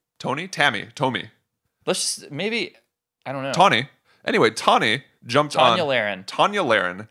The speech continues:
Speaker 2: I, Tanya Lahren. She said what?
Speaker 1: She was on the social medias, uh, and allegedly, well, no, this is not allegedly, it happened. She was on the social medias, uh, and she referred to Representative Kennedy as a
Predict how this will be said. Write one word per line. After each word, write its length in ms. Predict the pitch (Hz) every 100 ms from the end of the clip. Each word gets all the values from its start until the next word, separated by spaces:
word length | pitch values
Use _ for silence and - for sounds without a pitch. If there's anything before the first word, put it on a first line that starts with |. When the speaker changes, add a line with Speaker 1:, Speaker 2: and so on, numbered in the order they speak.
| -
Speaker 2:
I, 260 | 135 170
Tanya 480 | 185 160 156 151 147
Lahren. 540 | 139 120 107 101 95 107 - - _ _ _ _ _ _ _ _ _ _
She 180 | _ 135
said 200 | 123 127
what? 240 | 107 - - _ _ _ _
Speaker 1:
She 360 | - - 113 107
was 280 | 104 101
on 300 | - 110 123 -
the 80 | 104
social 300 | - 135 156
medias, 580 | 131 107 101 135 - - _ _ _ - _ _
uh, 240 | - 95 -
and 280 | 101 98 95 _ -
allegedly, 600 | 123 185 175 147 139 147 98
well, 120 | 98
no, 100 | 85 -
this 100 | 127
is 60 |
not 160 | 117 107
allegedly, 380 | 90 92 85 98
it 60 |
happened. 300 | 98 95 87 - _ _ 247 _
She 140 | - 139
was 80 | 139
on 160 | 147
the 60 | 165
social 340 | - 165 165
medias, 520 | 131 101 95 101 113 - _ _ _ 104
uh, 140 | 104
and 80 | 110
she 120 | -
referred 420 | 147 143 190 220 175
to 360 | 143 120 104
Representative 460 | 98 117 110 104 98
Kennedy 360 | - 101 98 110 _ _ _
as 280 | - 101 98 107
a 240 | 98 95